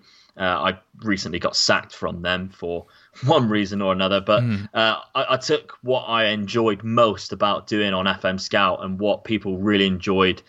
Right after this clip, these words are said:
Speaker 1: me doing on there and seemed to really hit off view-wise and brought it onto my channel, so player spotlight. So I'd, like I mentioned earlier, I'd find a player who no one's really heard of and, and, and spotlight them on a video. So I enjoy, I really enjoy doing those type of videos. But,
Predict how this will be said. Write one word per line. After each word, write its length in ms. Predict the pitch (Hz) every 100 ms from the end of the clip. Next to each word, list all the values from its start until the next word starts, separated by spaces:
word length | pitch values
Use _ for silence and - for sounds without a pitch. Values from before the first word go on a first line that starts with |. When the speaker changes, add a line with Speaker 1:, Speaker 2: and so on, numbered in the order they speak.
| - -
Speaker 1:
me 320 | 95 110 110
doing 340 | 95 113 101 107
on 220 | 110 98
there 240 | 92 87
and 160 | 85 92
seemed 320 | - 101 92
to 320 | - 98 90 - - _ -
really 300 | 104 104 90
hit 200 | 107 92
off 240 | 92 -
view-wise 720 | 101 104 110 95 90 87 90 -
and 140 | 104
brought 160 | 110 98
it 80 |
onto 280 | 90 98 -
my 200 | 101 104
channel, 400 | 95 92 87 87
so 320 | - 95 87 - -
player 200 | 101 90
spotlight. 540 | - - 78 85 80
So 320 | - - 87 90
I'd, 200 | 87 - - - _ _
like 220 | 127 120
I 40 | 101
mentioned 300 | 90 - 95
earlier, 180 | 92 90
I'd 80 | 87
find 320 | 104 95 92
a 20 |
player 340 | - 92 87
who 120 | 90 90
no 120 | 87
one's 200 | 85 85
really 120 | 76
heard 280 | - 90 90
of 200 | 90 87
and, 240 | 87 92 - _ _ -
and, 240 | 92 95
and 120 | 107 101
spotlight 400 | - - 113 107
them 140 | 113
on 120 | 123
a 40 | 113
video. 340 | 139 120 98
So 200 | 92 107 -
I 120 | 104
enjoy, 300 | 110 98 117
I 100 | 90
really 260 | 95 117 110
enjoy 280 | 104 107 101
doing 280 | 101 98 92
those 240 | 101 95
type 140 | 104
of 100 | 101
videos. 280 | 101 101 98
But, 260 | 107 101